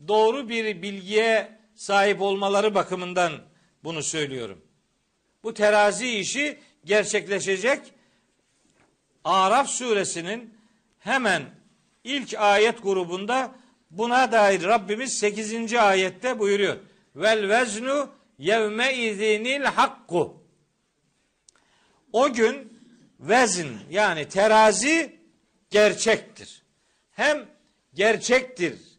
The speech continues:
gerçekleşecektir demek, hem de gerçeği ortaya çıkartacaktır demektir.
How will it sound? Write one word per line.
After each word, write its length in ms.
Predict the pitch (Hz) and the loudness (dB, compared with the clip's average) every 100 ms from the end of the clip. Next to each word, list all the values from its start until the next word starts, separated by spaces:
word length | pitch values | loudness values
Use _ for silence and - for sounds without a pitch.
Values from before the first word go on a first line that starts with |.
| _ _ | _ _
gerçekleşecektir 1300 | 131 190 196 - 208 202 196 214 214 277 285 - 214 185 | 0 2 2 2 0 2 0 0 2 0 0 2 2 2
demek, 320 | 180 240 - - _ _ _ | 0 -2 -4 -12 _ _ _
hem 260 | 220 302 247 | -4 -2 0
de 260 | 180 131 - _ _ 131 | 0 -2 -6 _ _ -2
gerçeği 840 | 196 233 220 226 247 302 294 - _ - | 2 2 0 0 0 0 -4 -8 _ -6
ortaya 600 | 202 220 214 214 262 262 | 0 0 2 0 0 -2
çıkartacaktır 960 | 196 214 214 214 196 220 220 160 135 | -4 0 2 2 2 0 -2 -8 -8
demektir. 560 | 110 101 82 _ 82 | -8 -8 -14 _ -20